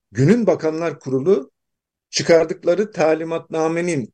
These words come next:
ileriye dönük bir taahhüt yaratmayacağının altını çiziyorlar. Yani ısrarla kalıcı bir hukuk kuralı,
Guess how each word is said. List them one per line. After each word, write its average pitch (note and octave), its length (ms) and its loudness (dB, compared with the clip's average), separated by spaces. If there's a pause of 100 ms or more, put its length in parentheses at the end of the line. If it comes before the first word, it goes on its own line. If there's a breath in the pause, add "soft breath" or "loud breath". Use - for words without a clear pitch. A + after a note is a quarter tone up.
(120)
ileriye D#3 680 4
dönük D#3+ 380 -10
bir D#3 240 0
taahhüt E3 480 0
yaratmayacağının F3 840 -2
altını F3+ 380 -2
çiziyorlar. G2+ 640 -10 (580 loud breath)
Yani D3+ 460 2 (520)
ısrarla D#3 800 0 (200)
kalıcı D#3+ 440 2
bir D#3 460 -2 (420)
hukuk - 580 -2 (260)
kuralı, D3 560 2